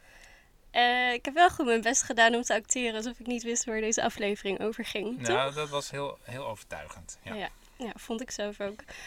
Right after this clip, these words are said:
Speaker 1: Maar vertel eens, waarom, eh, waarom is er nood aan de man?
Speaker 2: Nou, de merel dus, maar je, die zie je best vaak, hè. Het is een hele algemene vogel, maar die populatie die gaat wel achteruit. Vooral in de stad en, eh, op de zandgronden, in de bossen.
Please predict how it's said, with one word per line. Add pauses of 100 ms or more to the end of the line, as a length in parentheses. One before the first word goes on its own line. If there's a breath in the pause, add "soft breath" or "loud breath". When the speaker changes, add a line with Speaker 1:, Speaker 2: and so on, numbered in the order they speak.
(240 loud breath)
Speaker 1:
Maar
vertel
eens,
waarom,
eh, (560)
waarom
is
er
nood
aan
de
man?
Speaker 2:
Nou,
de
merel
dus,
maar
je,
die
zie
je
best
vaak,
hè.
Het
is
een
hele
algemene
vogel,
maar
die
populatie
die
gaat
wel (140)
achteruit.
Vooral
in
de
stad
en, (140)
eh,
op
de
zandgronden,
in
de
bossen.